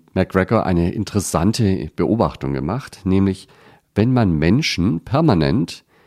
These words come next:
behandelt, als ob sie der Theorie X entsprechen,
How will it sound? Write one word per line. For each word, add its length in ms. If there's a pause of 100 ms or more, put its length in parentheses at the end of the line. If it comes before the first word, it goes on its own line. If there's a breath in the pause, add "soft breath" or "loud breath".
(220 soft breath)
behandelt, 720
als 280
ob 180
sie 220
der 200
Theorie 560
X 300
entsprechen, 800